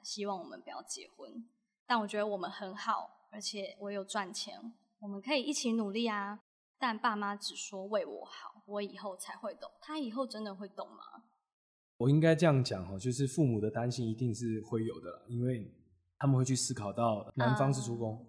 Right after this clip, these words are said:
Speaker 1: 对，男方是粗工。
Speaker 2: 好，那他们当然会去思考一件事情，是男方有没有办法照顾你一辈子。那女方这边其实因为感情冲昏了头嘛，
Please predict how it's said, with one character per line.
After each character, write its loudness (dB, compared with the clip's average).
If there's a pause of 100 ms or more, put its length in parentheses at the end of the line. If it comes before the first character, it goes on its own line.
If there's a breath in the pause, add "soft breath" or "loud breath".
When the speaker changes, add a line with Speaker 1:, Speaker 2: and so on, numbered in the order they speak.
(120)
Speaker 1:
对， 2
男 -2
方 -4
是 -4
粗 -8
工。 -2
Speaker 2:
好， 4
那 10
他 2
们 6
当 2
然 2
会 2
去 -2
思 -4
考 -4
一 -4
件 0
事 -4
情， -2
是 -2
男 0
方 2 (580)
有 4
没 8
有 6
办 2
法 -4
照 0
顾 -2
你 -2
一 -4
辈 0
子。 -8
那 8
女 6
方 6
这 4
边 4
其 0
实 2
因 4
为 4
感 -4
情 -2
冲 2
昏 4
了 4
头 -4
嘛， -6